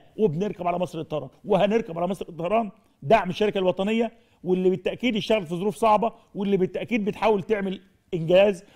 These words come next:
واللي بالتأكيد بتحاول تطور نفسها، واللي بالتأكيد كل الناس شغالة. لا، لا أتهم أحد بالتقصير، وإنما بقول حلم مصري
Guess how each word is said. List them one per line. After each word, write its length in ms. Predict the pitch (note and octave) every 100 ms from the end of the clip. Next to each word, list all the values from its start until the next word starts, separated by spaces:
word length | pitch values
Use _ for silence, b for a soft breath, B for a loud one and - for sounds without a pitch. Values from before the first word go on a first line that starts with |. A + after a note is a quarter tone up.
| b
واللي 180 | G#3 G3+
بالتأكيد 460 | G#3 - G3 A#3+ G3+
بتحاول 360 | - A3 A3
تطور 320 | - G#3+ F#3+
نفسها، 420 | F#3+ - A3 A3 - b
واللي 160 | F3 G3
بالتأكيد 720 | G3 G#3 F3+ G#3 B3 F#3+ D3 _
كل 200 | A3 B3
الناس 240 | G3+ A3 -
شغالة. 400 | E3 G#3 A3 -
لا، 420 | F3+ G#3 G#3+ - - _ _
لا 180 | E3+ G#3+
أتهم 320 | - G#3+ G3
أحد 180 | G3 F#3+
بالتقصير، 540 | D#3+ G3 - G3+ F3 - _ b b
وإنما 320 | F3+ A#3 B3+
بقول 400 | A3+ C4+ C4 A#3 -
حلم 460 | - B3 C#4+ B3+ A3
مصري 420 | A3+ - F#3+ A3+